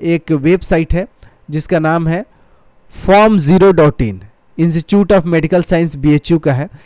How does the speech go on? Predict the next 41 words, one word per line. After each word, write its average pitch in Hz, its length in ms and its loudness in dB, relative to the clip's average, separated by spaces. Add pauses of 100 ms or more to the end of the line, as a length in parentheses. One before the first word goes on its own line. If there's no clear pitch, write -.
(180)
यहाँ 185 220 2
पे 208 140 0
आएंगे 196 300 2
तो 185 140 0
बी 160 260 0
फार्मा 175 320 0
नोटिफिकेशन, 160 840 0
एम 160 160 -2
फार्मा 156 300 -2
नोटिफिकेशन, 143 760 -2 (340)
एम 190 160 4
फार्मा 170 360 0
का 170 140 -4
ब्राउचर, 147 720 -2
बी 156 240 -2
फार्मा 160 340 -2
का 151 140 -4
ब्राउचर, 127 480 -4 (380)
और 170 140 2
नीचे 170 400 0
थोड़ा 196 280 2
सा 208 120 0
आएंगे 180 520 0 (240)
इसी 190 240 2
वेबसाइट 160 600 2
पे 143 160 0 (240)
तो - 60 -4
आपको 175 300 0
लिंक 170 300 2
मिलेगा। 131 320 -4
आपके 156 260 -2
आसानी 175 320 2
के 185 60 0
लिए 190 120 4
वीडियो 165 240 2
को 180 100 2
डिस्क्रिप्शन 156 540 -6
में 160 120 -2
लिंक 147 200 -2
दे 147 100 0
दूंगा। 139 280 -4